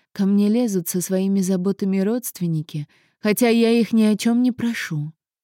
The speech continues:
А порой, когда я думаю о том, что одна, без всякой помощи, должна воспитывать младших сестёр, мне, взбалмошной, не похожей на других, точь-в-точь, как зонтик на пяти спицах, помните?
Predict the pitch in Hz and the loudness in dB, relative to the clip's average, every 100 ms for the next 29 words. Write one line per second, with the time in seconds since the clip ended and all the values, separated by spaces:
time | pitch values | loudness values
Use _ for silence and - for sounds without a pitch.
0 | _ _ _ _ - 165 160 165 180 - | _ _ _ _ -12 -6 -2 0 0 -2
1 | 160 156 165 165 156 175 170 170 - 165 | -6 -2 0 0 -2 -2 0 0 -2 -4
2 | 160 175 160 - 170 160 160 170 196 185 | -2 -2 -2 -6 -4 -4 -2 -2 -2 -6
3 | _ _ 170 175 - - 202 - 190 - | _ _ 0 0 0 -2 -2 0 -2 -2
4 | 220 214 190 - 165 170 175 190 185 185 | -2 0 -2 -2 0 2 2 2 2 0
5 | - 220 202 185 180 190 202 202 - 190 | -2 -4 -2 -2 -2 0 0 -2 -6 -8
6 | - 196 - 240 240 - _ _ _ _ | -6 -6 -6 -6 -6 -8 _ _ _ _
7 | _ 202 214 214 247 214 185 175 202 240 | _ 0 2 4 4 2 0 -2 0 2
8 | 214 190 - 175 151 - _ - 214 214 | 0 -2 -2 -4 -4 -6 _ 0 0 2
9 | 226 247 220 226 220 214 208 220 202 262 | 2 2 4 4 4 4 2 2 2 2
10 | 196 - _ _ _ _ _ _ - 254 | 0 -6 _ _ _ _ _ _ -4 -2
11 | - - 269 - 247 214 202 269 269 240 | -2 0 0 0 0 2 2 2 2 0
12 | 220 208 220 233 226 - 226 175 - 180 | 0 2 0 0 -2 -2 -4 -2 -4 -4
13 | - 339 285 180 - 165 | -2 0 2 0 -2 -8